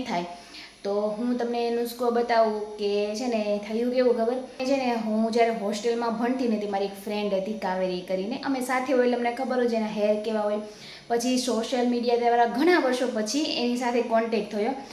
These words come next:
તે એના ફોટા મૂકતી હોય તો એને એટલા મોટા મોટા વાળ હતા ને,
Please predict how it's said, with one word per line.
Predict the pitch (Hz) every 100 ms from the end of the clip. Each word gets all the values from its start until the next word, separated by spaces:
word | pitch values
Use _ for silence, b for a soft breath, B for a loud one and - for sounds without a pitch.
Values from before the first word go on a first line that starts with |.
| B -
તે | 247
એના | 254 247
ફોટા | 247 262 262
મૂકતી | 254 254 262 277 262
હોય | 262
તો | 254 - - 277
એને | 254
એટલા | 240 - 254 269 311
મોટા | 320 302 294 285
મોટા | 294 294
વાળ | 254 233 220 269
હતા | 294 370 381
ને, | 311